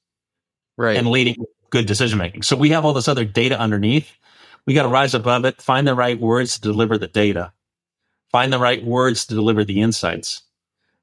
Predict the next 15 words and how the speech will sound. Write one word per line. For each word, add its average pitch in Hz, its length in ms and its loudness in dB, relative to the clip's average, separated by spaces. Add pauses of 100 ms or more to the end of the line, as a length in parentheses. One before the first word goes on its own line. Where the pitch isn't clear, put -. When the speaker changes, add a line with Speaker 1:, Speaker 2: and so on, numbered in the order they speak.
(200)
Speaker 2:
find 143 260 2
the 135 60 2
right 127 260 -2
words 120 400 0
to 110 60 -8
deliver 107 480 2
the 104 200 -6
decision 104 800 -2
making 107 540 -2 (240)
that 104 220 -4
we 101 120 -2
need 92 380 -6
for 101 140 -4
that 98 240 -2
moment. 92 320 -8